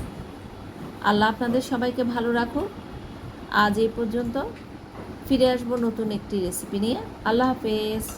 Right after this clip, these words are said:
বিসমিল্লাহ। এখন আমি এই জাম মাখা একটু প্লেটে নিয়ে আপনাদেরকে খেয়ে দেখাবো। আপনারা এখানে নেই, কিন্তু আমার খাওয়া দেখে বুঝবেন যে কি মজা হয়েছে এই জাম মাখা। একবার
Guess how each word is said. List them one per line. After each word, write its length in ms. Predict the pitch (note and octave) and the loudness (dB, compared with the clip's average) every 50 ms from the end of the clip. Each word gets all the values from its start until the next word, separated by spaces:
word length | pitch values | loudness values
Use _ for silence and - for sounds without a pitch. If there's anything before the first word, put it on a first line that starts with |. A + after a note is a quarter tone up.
| - - - - - - - - - - - - - - - - - - - - - - - - - G3 | -12 -14 -14 -14 -14 -12 -12 -12 -12 -12 -12 -14 -14 -14 -14 -16 -18 -18 -20 -20 -12 -8 -6 -6 -4 -4
বিসমিল্লাহ। 500 | F#3 - - - G3 F#3 F#3 F#3 G3 B3+ - - - - - - - - - - - - - A3 | -6 -6 -6 -6 -4 -2 -2 -2 -2 -4 -6 -8 -14 -14 -14 -14 -14 -14 -14 -12 -6 -2 0 0
এখন 180 | G#3 - B3+ B3+ C4 C4 | 2 4 6 6 6 8
আমি 120 | B3+ C4 C4 C4 | 8 8 8 8
এই 60 | C4 B3 A3 | 6 6 6
জাম 160 | A#3 A3 G#3+ G#3 G#3 | 6 6 6 4 2
মাখা 300 | G#3 G#3 - B3 A3 G#3+ G#3 A3+ C#4+ - - - - - - - - - - - - - | 0 0 0 2 2 2 2 2 0 -2 -4 -10 -14 -16 -16 -16 -16 -14 -14 -10 -8 -8
একটু 220 | G3+ - - - - G#3+ G#3+ G#3 - | -8 -6 -2 0 0 0 0 -2 -2
প্লেটে 360 | - F#3 G3 G3 G3 - A3 G#3+ G#3 | -2 -2 0 0 0 0 0 0 0
নিয়ে 200 | G#3 G#3 G3+ G3+ G#3+ B3+ - - - - - | 0 0 0 2 2 2 2 0 -2 -8 -6
আপনাদেরকে 460 | F#3+ F#3+ F#3+ F#3 E3+ F#3+ F#3 - G#3+ G#3 - | -4 -2 -2 -2 -2 -2 -2 -2 -4 -6 -4
খেয়ে 240 | - - A3 G3 F#3+ F#3+ F3 | -4 -2 0 0 0 0 0
দেখাবো। 340 | F#3 F#3 - G#3 G#3 G#3 A#3 C#4 - - - - - - - - - - - - - - G3+ | 0 -2 0 0 0 0 0 0 -4 -6 -12 -14 -14 -14 -14 -14 -14 -14 -12 -12 -8 -8 -6
আপনারা 280 | G3 - A3 A3+ A#3 B3 B3 A3+ | -2 0 4 4 6 6 6 6
এখানে 300 | A3+ A3+ B3+ A#3 A#3+ A#3+ A#3 A3 | 6 6 6 6 6 6 6 4
নেই, 180 | G#3+ G#3 G3+ G3+ G#3 A3+ C#4 - - - - - - - - - - | 4 4 4 2 2 2 0 -2 -6 -14 -14 -16 -14 -16 -12 -8 -4
কিন্তু 240 | G#3 G3+ F#3 F#3+ G3+ G3+ G3 | -2 -2 -2 -2 -2 -2 -2
আমার 200 | F#3+ G3+ G#3 G#3+ G#3 - | 0 0 0 -2 -2 -4
খাওয়া 240 | - A3 G#3 G#3 G#3 G#3 G3+ | -4 -2 0 2 2 2 2
দেখে 200 | G#3+ G#3+ - A#3 | 0 0 0 -2
বুঝবেন 460 | G3 F3+ F#3+ G3 F3 F3+ F#3 G#3 G#3 G#3 G3+ | -2 -2 -2 -2 -2 -2 0 0 0 0 0
যে 60 | G#3 G#3+ - - | 0 -2 -2 0
কি 120 | - B3 B3 A#3 G#3 G3 | 4 6 8 8 6 6
মজা 340 | F#3+ F#3 G3 F3+ F3+ G#3 G#3 G#3 G3+ | 4 0 0 2 2 2 2 2 2
হয়েছে 360 | G3+ G3 G3 F#3 F#3 - - G#3 F#3+ | 2 2 0 0 -2 0 0 0 2
এই 60 | F#3 | 2
জাম 200 | F3+ F#3 E3+ E3+ F3 E3+ | 2 0 -2 -2 -2 -4
মাখা। 300 | D#3+ D#3+ - - G#3 A#3 C#4+ - - - - - - - - - - - - - - - - - - - - - - - - - - - G3 G3 | -4 -4 -6 -4 -4 -2 -2 -2 -4 -6 -6 -12 -14 -14 -14 -14 -14 -14 -14 -14 -14 -14 -14 -14 -14 -12 -12 -12 -12 -12 -12 -8 -2 0 2 4
একবার 300 | F#3+ F#3 F#3 G3+ A3 | 4 4 6 6 6